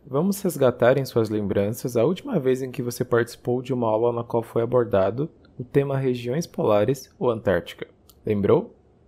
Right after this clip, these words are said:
Calma, se você não lembrou, não fique tão preocupado com o funcionamento do seu cérebro, pois você pode nunca ter ouvido sobre esse tema em sala de aula. Pois é,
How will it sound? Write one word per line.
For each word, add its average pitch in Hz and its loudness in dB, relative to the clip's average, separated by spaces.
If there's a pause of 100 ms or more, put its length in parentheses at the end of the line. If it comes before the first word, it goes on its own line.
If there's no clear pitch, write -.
(240)
Calma, 110 -2 (220)
se - -10
você 123 -2
não 175 -2
lembrou, 127 0 (240)
não 165 -2
fique - -4
tão 135 -2
preocupado 123 0
com 123 -6
o 120 -8
funcionamento 117 -4
do 113 -6
seu - -6
cérebro, 98 0 (300)
pois 117 4
você 127 -4 (140)
pode 131 0
nunca 170 -4
ter 160 2
ouvido 127 0
sobre 117 -2
esse 117 -4
tema 107 -2
em 101 -8
sala 101 0
de 101 -2
aula. 90 -2 (520)
Pois 131 -2
é, 107 2